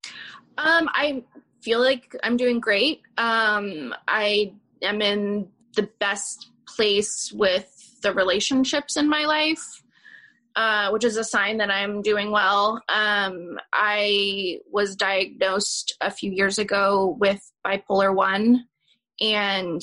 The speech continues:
that sort of changed things for me. Uh, I was able to be put on a medication that actually worked for me,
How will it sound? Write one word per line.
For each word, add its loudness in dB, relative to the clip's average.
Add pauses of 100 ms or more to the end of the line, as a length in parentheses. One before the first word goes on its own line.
(100)
that -2
sort 2
of 2 (120)
changed -2 (320)
things -2
for 2
me. 0 (100)
Uh, -6
I 0
was 0
able 0 (120)
to -8 (120)
be -4
put -4
on -2
a -2
medication -4
that -4
actually -4
worked 0
for 0
me, -2